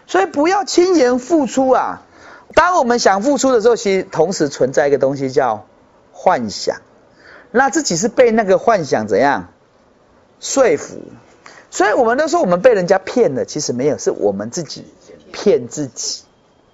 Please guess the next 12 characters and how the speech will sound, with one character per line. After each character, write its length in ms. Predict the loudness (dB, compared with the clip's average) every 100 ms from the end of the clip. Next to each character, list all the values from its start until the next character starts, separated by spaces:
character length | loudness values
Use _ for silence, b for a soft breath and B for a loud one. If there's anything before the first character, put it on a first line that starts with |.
| _ _ _ _ _
我 100 | 0
们 180 | 0 0
被 240 | 4 2
自 160 | 2 -6
己 160 | -4
那 120 | -2 0
个 140 | 0
梦 340 | 2 2 0 -2
怎 120 | -2
样 260 | -2 -4 -8 _ _ _ _ _ _
骗 500 | -20 -2 0 0 -4
了？ 180 | -16